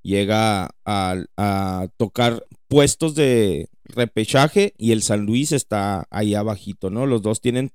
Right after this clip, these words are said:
diecisiete puntos y están en las posiciones número doce y trece de la liga.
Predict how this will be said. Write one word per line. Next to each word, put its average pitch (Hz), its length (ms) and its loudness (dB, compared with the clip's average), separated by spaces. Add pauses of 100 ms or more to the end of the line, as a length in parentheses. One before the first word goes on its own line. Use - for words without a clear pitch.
diecisiete 113 720 0
puntos 156 540 -2 (320)
y 101 100 0
están 101 240 0
en 107 120 0
las 120 120 0
posiciones 110 680 -6 (340)
número 120 420 -4 (200)
doce 131 640 -2 (440)
y 104 140 -4
trece 117 640 -2 (300)
de 117 360 0 (140)
la 92 180 0
liga. 92 440 -4